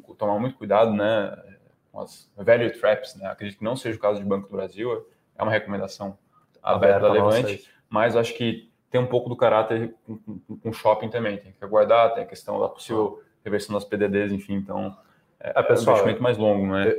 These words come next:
Speaker 2: eu aproveitaria qualquer baixa do Banco do Brasil pra aproveitar pra comprar, tá? Eu sou comprador de Banco do Brasil,
Speaker 1: Uhum.
Speaker 2: tá? Eu acho que só pelo pagamento de dívida, de, de novo, não, eu não, eu não recomendo o Banco do Brasil como um play de privatização, então se você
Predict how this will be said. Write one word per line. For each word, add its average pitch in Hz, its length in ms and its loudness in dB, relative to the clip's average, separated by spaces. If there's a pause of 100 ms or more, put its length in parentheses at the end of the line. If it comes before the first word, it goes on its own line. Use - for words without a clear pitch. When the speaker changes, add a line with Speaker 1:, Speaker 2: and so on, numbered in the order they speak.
Speaker 2:
eu 117 40 8
aproveitaria 127 600 4
qualquer 120 380 2
baixa 110 400 2
do 101 100 -6
Banco 98 320 -10
do 104 60 -4
Brasil 101 460 0
pra - 160 -14
aproveitar 107 400 -4
pra 110 100 -4
comprar, 101 440 -2
tá? - 340 -6
Eu 95 80 -18
sou - 160 -18
comprador 104 480 -4
de 101 80 -8
Banco 95 240 -8
do 101 80 -8
Brasil, 95 320 -4
Speaker 1:
Uhum. 117 280 0 (460)
Speaker 2:
tá? 87 160 0
Eu 90 80 4
acho 90 180 -2
que 104 360 -4
só - 260 0
pelo 127 440 4
pagamento 113 500 0
de 107 80 -6
dívida, 107 300 -6
de, 107 180 -8
de 110 160 -4
novo, 104 520 2
não, 110 320 0
eu 110 120 0
não, 131 240 0 (100)
eu 110 120 -4
não 123 180 0
recomendo 127 380 0
o 117 40 -12
Banco 120 180 -4
do 120 60 -12
Brasil 113 380 0
como 117 340 -8 (340)
um 113 120 -6
play 113 320 4
de 104 240 -2
privatização, 104 720 0
então 110 180 0
se - 100 -10
você - 500 0